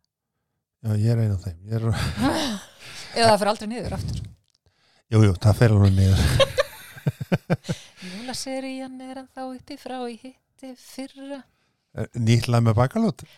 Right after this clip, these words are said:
Speaker 2: Nei, reyndar ekki. Þetta er hérna, þetta er hana, þetta er stuðmenn, eh,
Speaker 1: Já, þetta er stuðmenn.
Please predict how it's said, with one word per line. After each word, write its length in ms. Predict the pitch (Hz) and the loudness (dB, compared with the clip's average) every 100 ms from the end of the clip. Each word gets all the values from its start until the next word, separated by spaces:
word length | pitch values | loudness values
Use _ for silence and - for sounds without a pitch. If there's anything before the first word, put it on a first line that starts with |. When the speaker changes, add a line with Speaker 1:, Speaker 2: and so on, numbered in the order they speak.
| - | -6
Speaker 2:
Nei, 380 | 220 214 247 285 | -2 0 0 -2
reyndar 360 | 220 262 285 214 | -6 -8 -8 -8
ekki. 160 | 262 | -8
Þetta 240 | 196 - 240 | -10 -10 -12
er 120 | 220 | -10
hérna, 320 | 220 214 214 202 196 - - 226 - _ _ _ _ | -12 -10 -10 -10 -12 -16 -20 -20 -20 _ _ _ _
þetta 240 | - 196 | -16 -12
er 60 | 196 | -10
hana, 140 | 185 185 | -8 -10
þetta 180 | - | -12
er 60 | 175 | -14
stuðmenn, 420 | - 214 208 202 - - - | -10 -10 -8 -10 -14 -20 -20
eh, 380 | _ 185 180 180 175 _ _ _ _ _ _ _ | _ -14 -14 -14 -18 _ _ _ _ _ _ _
Speaker 1:
Já, 60 | 107 | -18
þetta 260 | 98 - | -18 -20
er 60 | - | -20
stuðmenn. 720 | - 220 214 82 _ _ 202 | -12 -10 -8 -12 _ _ -20